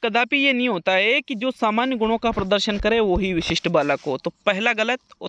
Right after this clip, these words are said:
तो चौथा भी गलत। अब ऐसे बालक जो सामान्य से अधिक विशिष्ट गुणों का प्रदर्शन करे या सामान्य से कम बुद्धि रखते हैं,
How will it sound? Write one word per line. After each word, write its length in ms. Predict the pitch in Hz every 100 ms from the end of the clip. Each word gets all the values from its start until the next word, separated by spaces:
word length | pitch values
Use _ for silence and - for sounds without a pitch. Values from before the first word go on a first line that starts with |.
| -
तो 80 | 180
चौथा 380 | - 143 175
भी 120 | 180 180
गलत। 240 | 180 - _ _ _ _ _ _ _ _ _ _ -
अब 140 | 262 233 -
ऐसे 320 | 214 226 311
बालक 280 | 294 277 294
जो 180 | 247 302
सामान्य 460 | - 240 240 262 285
से 140 | 294
अधिक 380 | 285 220 269 240
विशिष्ट 340 | 247 285 -
गुणों 240 | 240 254 269
का 120 | 269
प्रदर्शन 460 | 247 240 254 277
करे 280 | 262 247 254
या 160 | 269 262
सामान्य 560 | - 220 208 240 262
से 360 | 262 - 277 285 208 _ _ _ -
कम 200 | 277 285
बुद्धि 420 | 185 196 196 233
रखते 280 | 220 - 185
हैं, 220 | 175 139